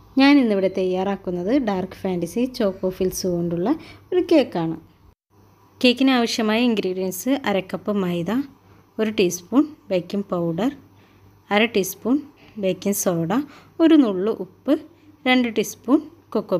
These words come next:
powder. ഇതെല്ലാം ചേർത്ത് നല്ലപോലെ അരിച്ചെടുക്കണം. രണ്ട് മൂന്ന് തവണ അരിക്കുമ്പോൾ പൊടികളെല്ലാം നല്ലപോലെ മിക്സായി കിട്ടും. Dry ഇൻഗ്രീഡിയൻസ് നല്ലപോലെ മിക്സായി കിട്ടിയിട്ടുണ്ട്. ഇനി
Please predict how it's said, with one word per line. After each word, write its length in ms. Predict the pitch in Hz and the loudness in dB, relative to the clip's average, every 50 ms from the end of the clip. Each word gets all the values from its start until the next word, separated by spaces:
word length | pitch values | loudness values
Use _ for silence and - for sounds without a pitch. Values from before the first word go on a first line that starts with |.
| 170 - | -2 -2
powder. 160 | 175 170 175 - 190 | -6 -6 -4 -6 -4
ഇതെല്ലാം 400 | 185 202 202 202 190 185 190 226 233 - | -2 0 0 0 0 0 -2 -2 0 0
ചേർത്ത് 320 | 226 196 165 - - 226 254 254 | 0 0 0 -2 -2 -2 0 0
നല്ലപോലെ 600 | 202 185 175 175 190 196 185 175 175 180 226 294 - - - - - - - - - 202 | 0 0 -2 -2 -2 -2 -2 -2 -2 -2 -2 -4 -6 -8 -18 -20 -20 -20 -12 -4 -2 -2
അരിച്ചെടുക്കണം. 760 | 190 190 185 190 - 202 175 170 165 165 - 170 180 226 277 - - - - - - - - - - - _ - - _ _ _ _ _ _ _ _ _ _ _ _ _ - - _ _ - - 226 | 0 0 -2 -4 -2 -2 -2 -2 -2 -6 -6 -6 -4 -4 -6 -8 -12 -20 -20 -20 -20 -20 -20 -20 -20 -20 _ -20 -20 _ _ _ _ _ _ _ _ _ _ _ _ _ -20 -20 _ _ -4 0 2
രണ്ട് 160 | 214 208 202 208 | 2 2 2 2
മൂന്ന് 160 | 214 220 233 220 233 | 2 2 2 2 2
തവണ 180 | 220 214 208 220 214 | 2 2 2 2 0
അരിക്കുമ്പോൾ 400 | 196 214 - 196 185 175 180 208 262 302 - - - - - - _ _ _ _ _ _ _ _ _ _ - | 0 -2 -4 -4 -2 0 0 2 0 0 -2 -8 -20 -20 -20 -20 _ _ _ _ _ _ _ _ _ _ -2
പൊടികളെല്ലാം 640 | 214 202 208 196 208 220 214 196 180 185 220 285 285 - - 208 | 0 2 2 2 2 2 2 2 0 0 -2 -4 -4 -6 -8 -6
നല്ലപോലെ 460 | 190 185 190 190 180 180 180 185 240 311 320 | -4 -2 -2 -2 0 0 0 2 4 4 4
മിക്സായി 380 | - - - - - 175 170 165 - 175 | 4 4 2 -4 -4 -4 -4 -4 -6 -8
കിട്ടും. 260 | 165 170 - 254 294 294 - - _ _ _ _ _ _ _ _ _ _ _ _ _ _ - - - - - _ - 202 | -8 -6 -4 -6 -6 -6 -8 -16 _ _ _ _ _ _ _ _ _ _ _ _ _ _ -20 -20 -20 -20 -20 _ 0 4
Dry 100 | 214 208 202 | 4 4 4
ഇൻഗ്രീഡിയൻസ് 520 | 202 196 196 202 190 190 190 185 - 254 254 | 4 0 -2 -4 -4 -4 -4 -4 -4 -2 -2
നല്ലപോലെ 380 | 254 233 214 202 190 190 196 233 262 | 0 0 0 0 0 -2 -2 -2 -2
മിക്സായി 360 | 247 247 - - 214 196 196 196 - | -4 -4 -4 -2 -2 -2 -2 -2 -6
കിട്ടിയിട്ടുണ്ട്. 520 | 202 185 - 190 185 - 180 175 170 190 247 269 - - _ _ - - - _ - | -8 -6 -4 -6 -4 -4 -4 -4 -4 -4 -4 -6 -8 -12 _ _ -20 -20 -20 _ -8
ഇനി 120 | 202 202 | -4 -2